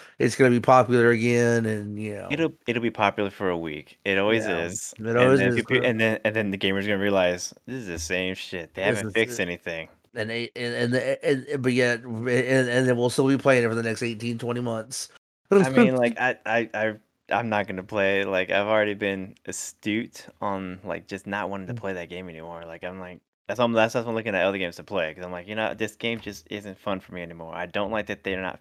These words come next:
Speaker 2: fixing anything." And I
Speaker 1: Good for
Speaker 2: really, I
Speaker 1: you.
Speaker 2: really hate the, the, like, the meta g-, uh, guns in the game.
Speaker 1: Oh.
Speaker 2: If you're not using the meta guns in the game, you're losing on purpose.
Speaker 1: Mm-hmm.
Speaker 2: Like, that's, that shouldn't be the way a game should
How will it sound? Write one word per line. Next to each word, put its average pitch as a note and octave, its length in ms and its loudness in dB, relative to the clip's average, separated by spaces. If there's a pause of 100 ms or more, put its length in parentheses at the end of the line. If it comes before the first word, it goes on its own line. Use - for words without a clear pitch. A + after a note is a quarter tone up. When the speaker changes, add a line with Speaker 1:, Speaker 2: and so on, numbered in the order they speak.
Speaker 2:
fixing F#2 360 -10
anything." E2 440 -18 (360)
And G2+ 120 -6
I F#2 40 2
Speaker 1:
Good G#3 60 6
for A#2 60 4
Speaker 2:
really, D#3+ 280 6
I - 40 2
Speaker 1:
you. C3 140 2
Speaker 2:
really C#3 480 4
hate A2 240 -2
the, F2+ 180 -4 (120)
the, G2 80 -4
like, F2+ 240 -4
the F#2 80 -8
meta F2+ 360 -2 (480)
g-, - 120 -20 (120)
uh, F2 220 0
guns F2 340 -2
in E2+ 60 -12
the D#2+ 80 -8
game. D2 280 -14 (120)
Speaker 1:
Oh. A#2+ 240 -8 (140)
Speaker 2:
If G#2+ 100 -2
you're C3 120 -2
not C#3 180 2
using A#2+ 240 -4
the G#2+ 80 -2
meta G#2+ 200 2
guns G2 260 -4
in F#2 60 -10
the F2 60 -8
game, E2+ 340 -8 (380)
you're F#2+ 220 -4
losing G2+ 280 -6
on F2 120 -6
purpose. - 500 -10 (340)
Speaker 1:
Mm-hmm. G#2+ 320 -2 (600)
Speaker 2:
Like, G#2 140 -2
that's, - 360 0 (100)
that A2 140 -2
shouldn't A#2+ 320 -4
be G#2+ 240 0
the G2 120 -6
way F#2+ 560 -4 (260)
a F#2 80 -4
game G2 400 -6
should E2+ 180 -14